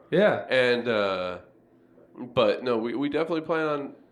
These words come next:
Speaker 2: like, we're gonna have, like, a, a, a nice little fruit and vegetable garden.
Speaker 1: Uh-huh.
Speaker 2: Um, yeah, we got all sorts of fucking ideas. Like, you know, we want,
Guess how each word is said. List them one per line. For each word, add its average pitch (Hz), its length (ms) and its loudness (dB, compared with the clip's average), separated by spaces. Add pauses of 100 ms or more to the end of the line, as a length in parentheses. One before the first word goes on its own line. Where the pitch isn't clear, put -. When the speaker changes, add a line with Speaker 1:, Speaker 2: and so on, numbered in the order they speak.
(180)
Speaker 2:
like, 135 220 2
we're 139 240 0
gonna 143 160 4
have, 123 140 2
like, 107 200 0
a, 95 420 -4
a, 110 80 -2
a - 40 -2
nice 113 320 -2
little 98 240 0
fruit - 300 -6
and 104 100 -10
vegetable 117 460 -4
garden. 110 520 0 (140)
Speaker 1:
Uh-huh. 117 360 2 (300)
Speaker 2:
Um, 87 160 -14 (460)
yeah, 117 80 -2
we 127 120 -2
got 143 140 -2
all 120 320 2
sorts 113 320 -2
of 95 80 -12
fucking 95 300 -6
ideas. 92 520 -10
Like, - 260 -10
you 117 120 -6
know, 101 60 -2
we 110 120 -2
want, 135 360 -2